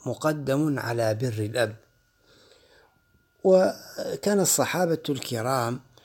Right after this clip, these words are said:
يؤكدون دائما للمسلمين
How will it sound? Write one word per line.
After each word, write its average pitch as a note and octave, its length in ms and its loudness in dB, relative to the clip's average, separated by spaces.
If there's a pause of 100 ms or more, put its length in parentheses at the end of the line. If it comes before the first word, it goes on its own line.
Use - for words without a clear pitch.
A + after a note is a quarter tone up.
(200)
يؤكدون D3 800 -2 (140)
دائما C#3+ 560 -2 (680)
للمسلمين D3 1300 2